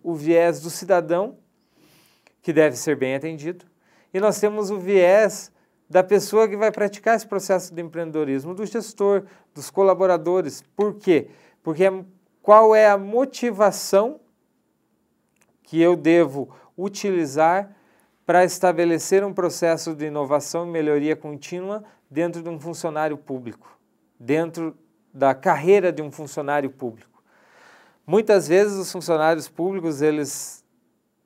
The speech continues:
têm algo chamado que é o plano de carreira e a estabilidade.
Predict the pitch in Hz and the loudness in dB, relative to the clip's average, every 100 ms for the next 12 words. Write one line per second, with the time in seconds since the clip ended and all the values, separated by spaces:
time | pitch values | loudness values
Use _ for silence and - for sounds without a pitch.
0 | _ - 160 170 175 - _ _ _ _ | _ -2 0 0 -4 -10 _ _ _ _
1 | _ - 156 156 160 - 151 143 156 165 | _ 4 4 4 0 -6 -6 -4 -4 -4
2 | 165 - 156 151 160 160 _ 185 196 190 | -8 -6 -2 0 0 -2 _ 2 2 -2
3 | 185 170 156 160 165 165 160 170 156 160 | -4 -2 0 2 2 0 -2 -4 -2 -4
4 | 139 113 104 | -2 -4 -4